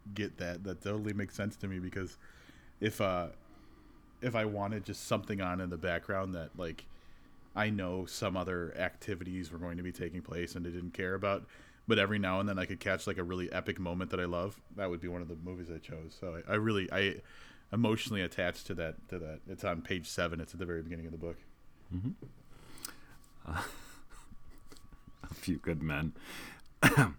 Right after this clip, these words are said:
Speaker 2: This next, uh, next passage, I, I don't know how much of it I'm gonna read. It goes on for a while, and it's,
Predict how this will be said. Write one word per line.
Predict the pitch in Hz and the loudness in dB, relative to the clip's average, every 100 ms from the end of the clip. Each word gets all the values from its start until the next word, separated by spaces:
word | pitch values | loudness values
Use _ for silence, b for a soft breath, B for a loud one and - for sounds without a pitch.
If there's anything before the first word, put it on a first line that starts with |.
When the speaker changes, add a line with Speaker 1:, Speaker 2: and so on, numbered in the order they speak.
| B B B B B - | B B B B B 2
Speaker 2:
This | 110 - | 4 6
next, | 104 98 - - | 6 6 4 4
uh, | 80 76 73 | 6 4 4
next | 95 95 | 4 4
passage, | - 95 87 - 80 - - | 6 6 6 4 2 0 4
I, | 113 | 6
I | 123 | 8
don't | 156 | 10
know | 143 | 12
how | 127 | 12
much | 104 | 10
of | 95 | 8
it | 92 | 8
I'm | 85 | 8
gonna | 87 | 6
read. | 82 85 85 | 6 6 6
It | |
goes | - 113 113 | 6 8 10
on | 117 | 8
for | 104 110 | 8 8
a | |
while, | 98 98 82 78 | 10 10 10 8
and | 80 | 6
it's, | 78 | 4